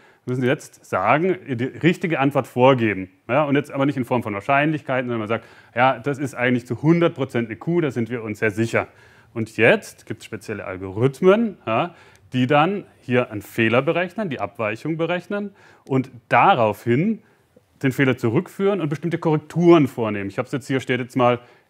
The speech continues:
Gewichte korrigieren. Und jetzt müssen wir kurz, muss ich kurz erklären, was Gewichte sind. Ja, jetzt muss ich Ihnen vielleicht auch noch eine Illusion nehmen. Ich habe immer diese niedlichen kleinen Roboter, aber natürlich ist eine K I, wir arbeiten nicht mit niedlichen kleinen Robotern, sondern das sind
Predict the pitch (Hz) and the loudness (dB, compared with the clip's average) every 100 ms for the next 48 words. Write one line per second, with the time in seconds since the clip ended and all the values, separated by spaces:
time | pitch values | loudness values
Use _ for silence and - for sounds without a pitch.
0 | - 117 135 123 127 - 95 92 92 95 | -8 -4 -2 -2 -6 -6 -8 -8 -8 -10
1 | 90 85 _ - 117 120 147 147 139 185 | -10 -14 _ -8 -6 -4 -4 -4 -2 -4
2 | - _ _ _ _ _ _ _ _ _ | -4 _ _ _ _ _ _ _ _ _
3 | _ _ _ _ _ _ _ _ 147 139 | _ _ _ _ _ _ _ _ -2 -2
4 | 127 151 127 - 120 131 110 - 113 175 | 0 -2 -2 -2 2 2 0 -4 0 0
5 | - 180 170 196 156 135 131 123 139 139 | 0 0 0 -2 0 0 0 0 -2 -2
6 | 135 120 131 123 135 127 127 131 120 120 | -4 -2 0 0 0 0 0 0 0 4
7 | 135 175 180 170 117 139 135 127 123 139 | 6 8 6 2 -4 -2 -2 0 2 2
8 | 180 160 123 120 117 107 127 160 180 202 | 0 -2 0 0 2 2 6 6 6 0
9 | 156 147 139 143 139 139 139 127 131 135 | 2 -2 -4 -4 -4 -4 -6 -2 -2 -2
10 | 160 180 - - 151 123 143 143 135 131 | -4 -4 -10 -10 -6 0 4 4 4 0
11 | 123 113 131 156 156 127 123 120 104 120 | -2 -4 0 0 0 0 2 2 2 4
12 | 170 170 160 123 120 131 123 123 120 | 4 4 0 2 0 0 0 0 0